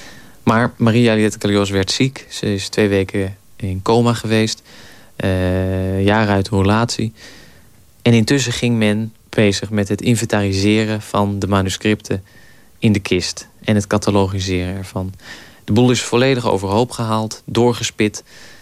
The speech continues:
opnieuw gerubriceerd. Eh, odes van Ricardo Ries bij elkaar, teksten van Cairo bij elkaar, teksten over politiek bij elkaar in een, eh, map, teksten over, eh, literatuur bij elkaar in een map, et cetera.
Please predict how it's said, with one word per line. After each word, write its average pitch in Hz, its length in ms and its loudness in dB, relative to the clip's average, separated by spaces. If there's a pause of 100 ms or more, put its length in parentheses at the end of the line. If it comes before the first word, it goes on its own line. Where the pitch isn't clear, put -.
(160)
opnieuw 135 360 4
gerubriceerd. 107 920 -4 (520)
Eh, 98 120 -4 (1160)
odes 110 280 2
van 101 480 -4 (880)
Ricardo 117 400 2
Ries 135 260 2
bij 120 120 2
elkaar, 110 420 -2
teksten - 300 -2
van 101 140 -6
Cairo 120 420 2
bij 107 140 0
elkaar, 101 460 -2 (720)
teksten 107 300 0
over 98 160 0
politiek 113 480 0
bij 127 100 2
elkaar 110 460 -2
in 107 120 -2
een, 101 220 -4
eh, 101 100 0
map, 104 540 -2
teksten 101 360 0
over, 95 460 -2
eh, 98 120 -10
literatuur 98 560 0
bij 90 120 -2
elkaar 92 340 -2
in 87 80 -2
een 90 60 -4
map, 87 200 -6
et - 180 -6
cetera. 90 480 -4